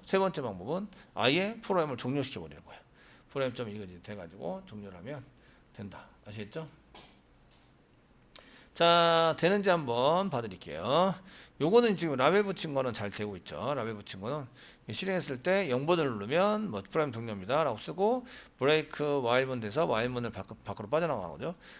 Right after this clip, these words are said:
와일문 바깥으로 이렇게 빠져나가시면 그 다음에 나오는 게 스캐너를 클로즈 시키고 그 다음에 이제 자연사 하는 거죠. 프로그램 코드가 다 돼 있기 때문에 끝난 거예요. 자연사 해버렸습니다. 아시겠죠?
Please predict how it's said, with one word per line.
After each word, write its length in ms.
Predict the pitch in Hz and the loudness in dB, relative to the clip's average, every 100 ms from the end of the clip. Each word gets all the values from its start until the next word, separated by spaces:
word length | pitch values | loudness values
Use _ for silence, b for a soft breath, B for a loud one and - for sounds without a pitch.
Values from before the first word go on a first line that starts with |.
| B | B
와일문 340 | 110 135 160 147 | 2 4 4 0
바깥으로 400 | 123 127 120 120 | -2 -2 -2 -4
이렇게 160 | 107 | -4
빠져나가시면 1080 | 107 151 165 151 127 110 - 135 190 208 214 | 0 2 4 2 2 -2 -4 0 2 2 2
그 100 | 123 | 0
다음에 200 | 127 123 | 0 0
나오는 300 | 107 90 95 | -2 -6 -4
게 300 | 139 175 208 B B | -2 -2 -4 B B
스캐너를 500 | - - - 175 147 | -10 -10 -2 0 0
클로즈 380 | 123 180 185 156 | -2 -2 0 -2
시키고 580 | 135 - 147 180 214 220 | -6 -8 -6 0 0 0
그 100 | 135 | -2
다음에 280 | 113 104 90 | -2 -2 -6
이제 160 | 85 80 | -10 -12
자연사 420 | - 110 120 107 | -6 -4 -4 -6
하는 140 | 90 | -10
거죠. 220 | 78 62 - | -12 -16 -14
프로그램 300 | 127 120 104 | -8 -8 -8
코드가 380 | 170 175 147 | -10 -8 -10
다 140 | 107 87 85 | -10 -14 -14
돼 120 | 90 | -16
있기 260 | - - | -16 -18
때문에 500 | - 73 107 175 208 B B B B B | -20 -18 -8 -8 -8 B B B B B
끝난 360 | - 214 202 151 | -8 -2 -2 -2
거예요. 180 | 113 95 | -8 -8
자연사 420 | 123 143 143 120 | -4 -2 -2 -4
해버렸습니다. 680 | 135 175 127 - 90 - 123 | -4 -4 -6 -8 -14 -18 -14
아시겠죠? 420 | 107 98 - 151 | -10 -10 -8 -10